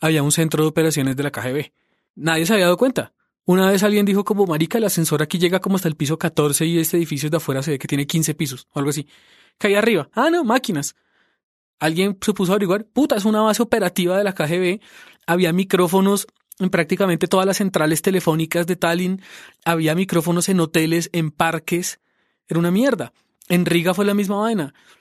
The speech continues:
En Riga fue una inspección de salubridad y dijeron,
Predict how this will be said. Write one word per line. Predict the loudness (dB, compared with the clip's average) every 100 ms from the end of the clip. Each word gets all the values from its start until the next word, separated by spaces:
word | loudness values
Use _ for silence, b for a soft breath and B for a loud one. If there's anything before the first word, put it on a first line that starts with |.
| _ -4
En | -2
Riga | 0 0 0 -2 -4 _ -6
fue | 0 2
una | 2
inspección | 2 0 0 0
de | 0
salubridad | 0 0 2 2
y | 0
dijeron, | -2 0 -2